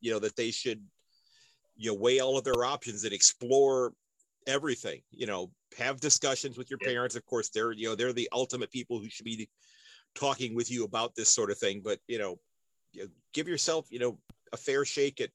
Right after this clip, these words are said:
Speaker 1: uh, at what your, what your future could behold. Uh, so how did the,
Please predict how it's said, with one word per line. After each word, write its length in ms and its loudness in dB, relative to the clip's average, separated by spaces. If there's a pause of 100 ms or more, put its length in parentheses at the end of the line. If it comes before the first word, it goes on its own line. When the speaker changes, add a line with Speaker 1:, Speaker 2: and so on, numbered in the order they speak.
Speaker 1:
uh, 260 0
at 100 -6
what 220 0
your, 320 -4 (440)
what 200 0
your 80 -2
future 380 -2
could 180 -2
behold. 520 0 (600)
Uh, 260 2 (240)
so 380 6 (2250)
how 220 0
did 160 -4
the, 260 2